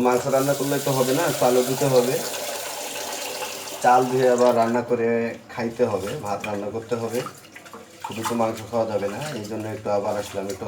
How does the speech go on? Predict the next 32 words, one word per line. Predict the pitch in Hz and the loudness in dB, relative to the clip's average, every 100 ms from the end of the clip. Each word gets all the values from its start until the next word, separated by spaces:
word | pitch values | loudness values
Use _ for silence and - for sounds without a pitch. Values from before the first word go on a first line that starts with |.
| 107 | -6
হালকা | 107 107 104 | -6 -4 -4
অল্প | - - 123 90 - | -4 -2 -2 -2 -6
ভাত | 92 95 107 | -6 -6 -4
রান্না | 104 104 104 | -6 -6 -6
করব | 95 107 139 - - - - - | -8 -8 -10 -10 -16 -18 -18 -12
শুধু | 117 117 120 | -6 -2 0
একবারের | 123 120 101 98 | 2 0 0 -6
জন্য, | 107 113 127 | -6 -4 -2
রাত্রে | 110 113 107 | -2 0 -2
আবার | 101 104 | 0 -2
রান্না | 104 104 113 | -4 -4 -4
করে | 117 113 | -6 -4
খাবো। | 113 123 - - - - - - | -2 -2 -6 -12 -12 -12 -8 -8
এই | 101 | -6
জন্য | 110 113 | -4 -4
একটু | - 123 | -4 -2
চাল | 139 143 | 0 2
ধুয়ে | 131 120 | 2 2
নিচ্ছিলাম। | 117 113 127 127 151 - 143 | 2 -2 -2 -2 -2 -4 -2
এই | 139 | 0
যে | 131 | 0
দেখেন | 113 107 117 | 0 -2 -6
কতটুকু | - 135 107 101 | -6 -8 -8 -8
চাল, | 87 85 - | -6 -6 -6
আমি | 101 123 | 0 0
এইটুকু | 139 156 139 | 0 -2 0
ভাতে | 123 143 | 0 2
খাইতে | 139 117 | 0 2
পারবো | 101 95 95 | 0 0 -4
না। | 101 143 - - - - - - - - - - - - - - - | -4 -6 -6 -6 -6 -4 -4 -4 -6 -6 -6 -8 -6 -6 -4 -4 -4
আর | 113 | -2
দ্বিতীয়ত | 131 139 147 | -2 2 4